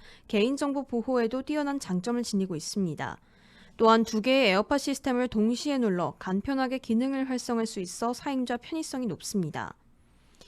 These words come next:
이 기능은 특히 여행자들에게 유용해 현지인과 자유롭게 의사소통할 수 있게 하며, 비즈니스 분야에서도 국제 미팅 시 언어 장벽을 극복, 원활한 소통을 가능하게 합니다.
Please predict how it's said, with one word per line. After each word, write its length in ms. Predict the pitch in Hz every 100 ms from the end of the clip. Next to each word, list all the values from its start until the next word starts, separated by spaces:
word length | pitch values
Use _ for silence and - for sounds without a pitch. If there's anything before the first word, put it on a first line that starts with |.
| - - -
이 80 | 208
기능은 400 | - 233 269 294
특히 380 | 302 - 285 254
여행자들에게 800 | 190 269 277 269 269 247 240 220
유용해 560 | 196 220 208 208 151 165
현지인과 540 | 277 254 254 233 226
자유롭게 560 | 233 202 196 240 - 254
의사소통할 720 | 202 214 285 285 269 269 247
수 140 | - 208
있게 240 | 165 214
하며, 400 | 190 170 185 - _ - - -
비즈니스 480 | 220 214 285 294 302
분야에서도 640 | 277 247 262 254 240 226 262
국제 420 | - 208 - 269
미팅 380 | 208 185 - 202
시 280 | - 165 -
언어 300 | - 185 220
장벽을 480 | 233 220 196 208 247
극복, 480 | - 214 - 185 - - - -
원활한 400 | 180 208 277 294
소통을 400 | 285 277 262 254
가능하게 480 | 240 165 190 214 208
합니다. 480 | 190 160 139 101